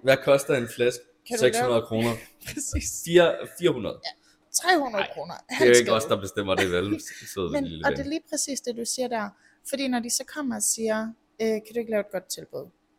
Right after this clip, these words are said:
Speaker 2: Eller, øh, "Ej, det var godt nok dyrt." Det er ikke mig, der sætter prisen. Altså, det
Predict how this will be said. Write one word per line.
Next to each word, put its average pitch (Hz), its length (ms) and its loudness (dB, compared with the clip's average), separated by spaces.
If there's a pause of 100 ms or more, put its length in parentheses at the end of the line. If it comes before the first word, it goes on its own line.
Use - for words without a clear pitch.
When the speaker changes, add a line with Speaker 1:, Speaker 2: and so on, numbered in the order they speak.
(400)
Speaker 2:
Eller, 196 400 2 (160)
øh, 196 60 0
"Ej, 190 300 -2
det 220 100 -6
var 226 60 -4
godt 196 180 -2
nok 185 160 -4 (120)
dyrt." 208 200 0 (760)
Det 226 60 2
er 226 40 4
ikke 220 140 -4
mig, 185 180 -4
der 190 80 -6
sætter 185 280 -6
prisen. - 600 -8 (580)
Altså, 214 200 -2
det 247 120 0